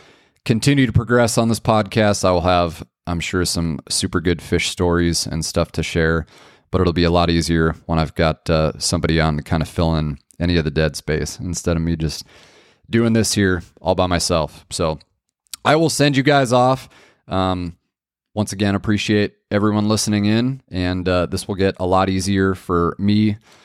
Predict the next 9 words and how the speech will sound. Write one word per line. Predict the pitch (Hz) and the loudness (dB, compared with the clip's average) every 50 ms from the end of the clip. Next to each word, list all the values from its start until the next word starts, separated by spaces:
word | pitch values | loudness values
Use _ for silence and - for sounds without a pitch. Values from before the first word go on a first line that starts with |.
| _ _ _ - | _ _ _ -6
as | 85 82 - | -6 -6 -2
well | 87 92 92 92 90 87 87 87 - - | 0 2 2 4 2 2 0 -4 -8 -8
as | 95 82 87 | -6 -4 -4
it | - | -4
pertains | - 92 85 - 95 90 87 85 - - | -4 -4 -2 -2 0 0 0 -2 -4 -6
to | - 90 87 85 80 | -4 -2 0 0 -2
talking | - - - 90 85 85 82 - 92 87 87 85 - - - | -2 -2 0 0 0 0 0 -2 -4 -4 -4 -4 -6 -6 -4
and, | 85 82 80 82 82 80 85 | -4 -2 -2 -2 -2 -2 0
uh, | 82 82 82 | 0 0 0